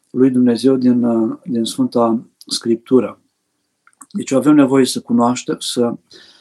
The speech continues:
cunoaștem armele, <clears throat> să ni le impropriem, să le ascuțim, să fie pregătite și apoi să le și folosim. Și cunoaterea armelor este importantă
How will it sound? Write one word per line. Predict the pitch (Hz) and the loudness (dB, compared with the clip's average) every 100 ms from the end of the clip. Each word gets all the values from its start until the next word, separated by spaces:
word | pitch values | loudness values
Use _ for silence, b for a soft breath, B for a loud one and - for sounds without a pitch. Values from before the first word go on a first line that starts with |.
| b b b _ _ | b b b _ _
cunoaștem | - 143 143 - 117 113 - _ _ _ | 0 2 2 0 0 -2 -8 _ _ _
armele, | 127 120 117 117 131 180 - _ - 175 214 | -2 0 0 0 0 -2 -6 _ -10 -4 0
<clears throat> | 190 - 196 135 | 2 4 2 0
să | - 131 120 - | -4 -4 -4 -2
ni | 131 131 | 2 4
le | 131 | 6
impropriem, | 127 135 131 - 113 117 147 175 _ b b b b b b b | 4 0 -4 -2 0 0 -2 -6 _ b b b b b b b
să | - 131 | -4 2
le | 127 | 2
ascuțim, | 123 - 113 - 131 | 0 -8 -8 -2 -2
să | - | -2
fie | 113 131 | -2 -2
pregătite | 131 123 120 - 127 127 175 220 b b b b b b | 0 0 0 -4 -6 -2 -2 -4 b b b b b b
și | - | -2
apoi | 139 135 165 | -2 2 0
să | 165 151 | 0 -4
le | 143 | -4
și | - | -10
folosim. | - 147 131 127 120 107 - - _ b b b b b b | -4 -2 0 -2 -4 -4 -10 -16 _ b b b b b b
Și | - - | -18 -4
cunoaterea | 143 147 147 - 147 143 | 2 4 2 0 0 0
armelor | 143 147 143 147 | 0 0 2 2
este | 139 139 131 | -2 0 0
importantă | 127 123 120 147 156 156 156 160 | 0 -4 -2 0 0 -2 -6 -6